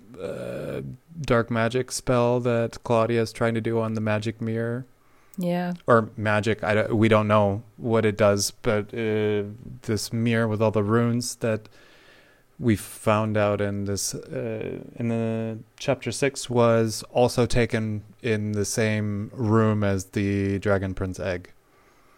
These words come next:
Speaker 2: Yes. Hmm.
Speaker 1: And apparently was right next to where the dragons slept.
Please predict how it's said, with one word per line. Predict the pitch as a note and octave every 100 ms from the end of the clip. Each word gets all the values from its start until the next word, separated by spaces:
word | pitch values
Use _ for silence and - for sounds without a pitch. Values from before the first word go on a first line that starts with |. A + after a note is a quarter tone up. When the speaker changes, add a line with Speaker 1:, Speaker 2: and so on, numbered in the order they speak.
| -
Speaker 2:
Yes. | G#3+ F3 - - - - _ _ _ _ _ _
Hmm. | A3 G3 F#3+ F#3 - _ _ -
Speaker 1:
And | G#2 G2+
apparently | B2 A#2+ - G#2+ G#2+
was | G#2 G2+ G2+ G2 F#2+ -
right | - A#2+ A2 A#2 A#2 C3+
next | A2+ G#2+ -
to | G#2
where | G#2 G#2 G2+
the | G2
dragons | G2+ G2+ G2 G2 F#2+ F#2 - -
slept. | - A2 F2 - -